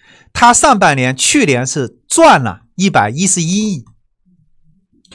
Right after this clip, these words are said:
今年是负七十五亿。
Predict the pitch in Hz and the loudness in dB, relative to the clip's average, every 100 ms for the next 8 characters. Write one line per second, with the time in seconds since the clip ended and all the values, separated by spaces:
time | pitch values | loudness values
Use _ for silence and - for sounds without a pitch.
0 | _ _ _ - 330 320 185 156 180 _ | _ _ _ -2 0 2 0 0 -4 _
1 | - 185 165 160 - - 330 151 98 - | -6 -2 -2 -4 -10 -6 -4 -4 -4 -2
2 | 214 185 202 110 92 175 175 | 0 0 -2 -6 -4 -4 -4